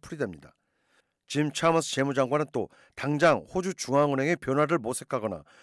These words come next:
구조조정을 단행하겠다는 의도가 전혀 아니다라고 선을 그으며,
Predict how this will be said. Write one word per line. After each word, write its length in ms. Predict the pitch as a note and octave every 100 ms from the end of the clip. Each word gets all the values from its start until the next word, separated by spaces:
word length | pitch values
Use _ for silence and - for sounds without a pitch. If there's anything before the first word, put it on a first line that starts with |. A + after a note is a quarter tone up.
| _ _
구조조정을 680 | - C#3+ F3+ E3 D#3 D#3+ F3+
단행하겠다는 680 | - A#2+ D3+ D#3+ C#3+ E3 D#3 - _
의도가 380 | E3+ D#3+ D#3+ F#3+
전혀 260 | C3 C#3+ D3
아니다라고 640 | G#2+ C3+ D#3+ C#3+ C3 B2 - _
선을 360 | - F3 F3 -
그으며, 420 | A#2 B2 B2